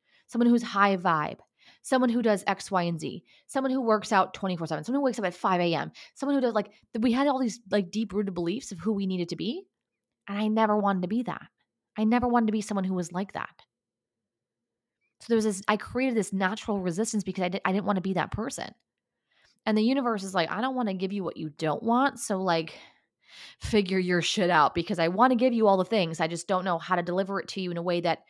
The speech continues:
you actually wanna receive it." This is why we are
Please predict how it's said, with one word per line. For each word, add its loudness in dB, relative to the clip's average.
you 0
actually 0
wanna -2
receive -8
it." -6
This 4
is 0
why 2
we -2
are 0